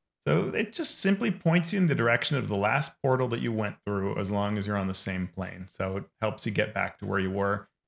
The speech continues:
I mean, I'm trying to think of the last time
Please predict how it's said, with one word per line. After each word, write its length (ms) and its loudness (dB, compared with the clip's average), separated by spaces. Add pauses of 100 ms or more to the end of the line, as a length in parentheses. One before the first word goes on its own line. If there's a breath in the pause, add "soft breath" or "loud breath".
(560)
I 40 0
mean, 120 0
I'm 80 0
trying 200 2
to 40 4
think 160 0
of 60 4
the 100 4
last 380 2
time 680 0